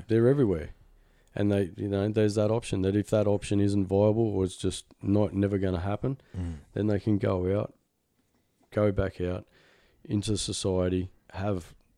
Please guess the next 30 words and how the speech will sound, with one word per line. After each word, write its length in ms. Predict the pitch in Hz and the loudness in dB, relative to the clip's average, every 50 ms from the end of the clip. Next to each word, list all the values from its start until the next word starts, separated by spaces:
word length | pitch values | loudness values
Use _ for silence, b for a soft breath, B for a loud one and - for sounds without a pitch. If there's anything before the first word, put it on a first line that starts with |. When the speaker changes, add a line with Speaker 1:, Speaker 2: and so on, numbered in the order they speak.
| _ _ _ - | _ _ _ -10
Speaker 1:
uh, 440 | 92 92 90 87 87 82 - 90 | -6 -6 -4 -4 -6 -6 -6 -8
a, 300 | 87 92 _ - _ - | -10 -10 _ -20 _ -14
a 40 | 92 | -14
job 320 | 87 90 104 104 107 110 110 | -6 -2 0 0 0 0 0
lined 340 | 107 101 101 98 92 90 90 | 0 0 2 0 0 -2 -2
up 220 | 90 90 92 - _ _ _ _ _ _ _ _ _ _ _ _ _ | -4 -4 -6 -8 _ _ _ _ _ _ _ _ _ _ _ _ _
where 140 | - 95 | -2 0
they 140 | 92 95 90 | 0 0 0
can 180 | - - 90 87 | -2 -2 -4 -2
upskill 640 | 85 98 110 - - - - 101 101 98 98 95 - - | 0 -2 -2 -2 -4 -4 0 2 2 2 2 0 -4 -10
to 80 | - - | -10 -4
the 100 | 95 92 | -2 0
next 280 | 92 95 98 - - | 0 0 0 -2 -6
certificate 680 | - 92 87 - 98 92 95 101 92 101 101 101 98 - _ | -10 -10 -4 -4 -4 -2 -2 -2 0 2 2 0 0 -4 _
or 140 | - 85 82 | -12 -12 -8
go 240 | 82 98 101 104 104 | -6 -2 0 2 2
into 260 | 104 101 - 101 98 | 2 2 0 0 -2
an 80 | 95 92 | -2 -2
apprenticeship 680 | 82 - - 92 90 92 - - 95 90 90 90 _ _ - | -2 -2 -2 -2 -2 -2 -4 -2 -2 -2 -2 -4 _ _ -8
or 80 | 90 87 | -6 -4
Speaker 2:
Mm-hmm. 100 | 87 90 | -2 0
Speaker 1:
whatever, 340 | 92 104 107 104 101 101 98 | 0 2 2 2 2 0 0
because 340 | 90 95 90 - 101 95 87 | -2 -4 -6 -6 -8 -6 -4
they 160 | 95 90 87 | -2 -4 -2
have 200 | 80 87 92 92 | -2 -4 -6 -4
those 220 | 98 95 92 90 - | -2 -2 -2 -2 -4
foundations 720 | - - 92 90 87 85 87 90 90 - - 92 87 85 90 | -4 -6 -4 -4 -4 -4 -4 -4 -6 -6 -6 -6 -8 -6 -6
there 240 | 87 85 85 87 - _ _ _ | -8 -8 -8 -10 -12 _ _ _
set, 360 | - - - - 90 87 - - _ b b b b b b b b b b b b b b b b b | -14 -8 -6 -4 -4 -4 -6 -12 _ b b b b b b b b b b b b b b b b b
and 260 | - 87 85 87 78 | -6 -4 -2 -4 -4